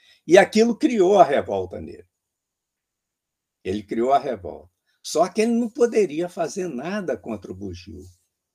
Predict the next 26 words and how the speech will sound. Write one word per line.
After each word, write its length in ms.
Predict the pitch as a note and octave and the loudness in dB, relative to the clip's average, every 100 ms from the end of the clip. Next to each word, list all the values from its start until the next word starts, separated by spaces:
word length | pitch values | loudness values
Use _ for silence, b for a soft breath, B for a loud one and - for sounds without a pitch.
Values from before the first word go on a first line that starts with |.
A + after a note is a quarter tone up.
| _ | _
Como 300 | G3+ A3+ G3 | -4 -2 -2
que 100 | - | -8
ele 140 | B2+ | -6
ia 80 | A2 | -6
fazer 500 | F#2 G2+ F2 E2+ F2 F2 | -8 -12 -14 -14 -16 -8
alguma 420 | G#2+ G2+ C3+ G#2 | -8 -6 -8 -8
coisa 360 | F#2 G#2+ F#2+ F#2+ | -8 -10 -10 -12
contra 320 | F#2+ F#2 F#2+ | -12 -12 -12
o 40 | |
Bugio? 480 | E2+ F#2 F2 D#2+ - _ _ _ _ _ _ _ _ _ _ - | -12 -14 -14 -16 -18 _ _ _ _ _ _ _ _ _ _ -6
Ele 240 | F#2+ C#3+ | -2 0
ia 500 | E3 C#3 A#2 D#3+ G#3+ C#4+ _ _ _ _ _ _ | 0 0 2 2 0 -8 _ _ _ _ _ _
se 260 | - G2+ | -8 -4
lascar 580 | G#2 D3+ F#3 - C#3 G3 | 0 0 0 -6 -2 -2
ali. 360 | F#3+ C3 D3 _ _ _ _ _ _ | -2 -6 -8 _ _ _ _ _ _
Mas 560 | D3 F#3+ A3 A#3+ A3+ - | 0 4 4 4 2 -2
foi 220 | G3+ A3 | 2 2
subindo 800 | - - A#3+ D#3+ F#3+ A#3 A#3 G3 | 2 -6 -6 -6 -2 0 2 0
socialmente. 1200 | C3 E3 D#3 - A#2+ F#2+ G2 F#2+ F2 - - - _ _ _ _ | -2 -2 -4 -2 -6 -4 -6 -6 -8 -10 -20 -20 _ _ _ _
Cada 400 | C#3 D#3+ E3 C#3 | 4 8 8 8
hora 240 | A#2 C#3 | 8 6
ele 180 | D#3+ F3+ | 4 2
tava 380 | F3 C#3+ C#3 D3+ | 0 4 4 4
num 180 | D#3 E3 | -2 -2
beliche 540 | E3+ D3+ A2+ A#2 - | 0 0 -2 -6 -6
maior. 520 | D#3 F3 A2+ G2 F2+ | -4 -2 -2 -4 -6